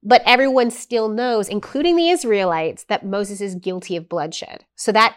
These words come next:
that is like this big loose end that has no, no resolve. So through this situation, I think is, is where we're getting those loose ends tied up. So those are the two reasons why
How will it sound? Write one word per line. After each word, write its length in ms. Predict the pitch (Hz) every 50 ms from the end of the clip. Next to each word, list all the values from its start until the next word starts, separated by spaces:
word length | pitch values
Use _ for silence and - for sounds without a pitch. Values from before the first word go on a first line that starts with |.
| _ -
that 360 | 202 190 214 208 214 208 - -
is 160 | 220 202 -
like 160 | 208 196 -
this 160 | 202 196 185
big 300 | 196 165 - 208 208 190
loose 460 | 202 185 185 190 208 208 202 - - - - -
end 340 | 214 220 202 185 180 170 -
that 140 | 196 180 180
has 480 | - - - 190 185 180 196 190 -
no, 720 | 196 185 180 185 185 185 185 185 185 185 180 175 180 180 180 _ _ _ _ _ _ _ _ _ _ _ _ _ _ _ _ _ _ _ -
no 560 | 214 214 214 220 226 226 226 220 220 208 - -
resolve. 840 | 220 202 196 190 180 185 202 202 190 143 90 87 101 175 - - _ _ _ _ _ _ _ _ _
So 520 | - - 240 220 214 208 202 196 - - _ _ -
through 580 | - - - - 233 262 269 269 269 262 220 196
this 300 | 190 226 233 226 - -
situation, 920 | 226 208 - - 196 180 196 202 202 202 - - - 104 127 139 - 220 - _ _ _ _ _ _ -
I 80 | 208 214
think 440 | 214 - - 202 202 214 214 - - _
is, 320 | - 214 202 196 196 - - -
is 160 | 220 202 202
where 380 | 185 170 185 190 196 202 202
we're 140 | 196 196 196
getting 260 | 185 208 196 196 196
those 180 | 190 185 180 -
loose 460 | 180 170 160 175 185 185 190 - - - -
ends 400 | 180 175 175 170 180 180 175 - - _ _
tied 320 | - - - 185 165 160 147
up. 240 | 147 - - - -
So 160 | - 233 220
those 220 | 240 240 285 277
are 80 | 339 359
the 80 | 403
two 260 | - - - - 220 208
reasons 460 | 208 196 190 - 208 196 196 190 -
why 200 | 202 190 190